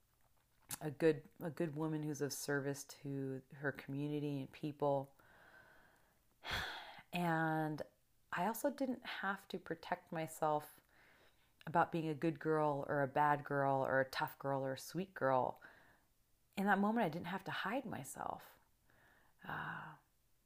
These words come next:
because I could actually accept the truth of who,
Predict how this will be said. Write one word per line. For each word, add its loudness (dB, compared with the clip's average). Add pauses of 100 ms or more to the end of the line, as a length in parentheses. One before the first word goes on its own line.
(1500)
because -6 (140)
I 2
could -2
actually 0
accept -2 (440)
the 0
truth -6 (100)
of 0
who, -4